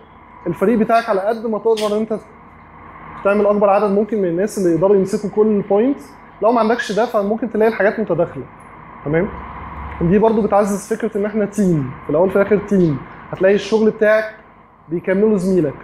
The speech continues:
وتلاقي ان الرولز هنا موجوده وهنا موجوده. تمام؟ بس هي بتاعت مين بشكل اساسي؟ الاوكيبيشنال ثيرابيست ده موجود في تخصصات كتير. تمام؟ الناس اللي بيبقى عندهم disabilities مثلًا معينه فيزيكال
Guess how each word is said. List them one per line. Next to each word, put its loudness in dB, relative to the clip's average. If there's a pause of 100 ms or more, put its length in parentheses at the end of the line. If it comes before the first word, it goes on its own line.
(440)
وتلاقي 4
ان 4
الرولز 4
هنا 2
موجوده 2
وهنا 2
موجوده. 0 (500)
تمام؟ -2 (840)
بس -2
هي 6
بتاعت 0
مين -2
بشكل -6
اساسي؟ -10 (540)
الاوكيبيشنال 0
ثيرابيست -2 (540)
ده 2
موجود 2
في -16
تخصصات -4
كتير. -2 (580)
تمام؟ 0 (680)
الناس 2
اللي 2
بيبقى 4 (220)
عندهم -2
disabilities 0
مثلًا -2
معينه 2
فيزيكال 0